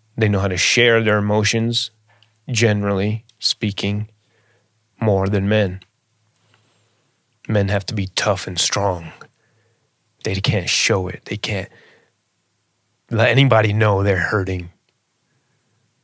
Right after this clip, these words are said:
And just, if you're a man, when was the last time you felt a strong emotion and denied yourself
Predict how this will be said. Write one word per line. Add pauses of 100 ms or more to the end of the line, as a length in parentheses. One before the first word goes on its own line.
(1040)
And
just,
if
you're
a
man, (540)
when
was
the
last
time
you
felt (1800)
a
strong
emotion (720)
and
denied
yourself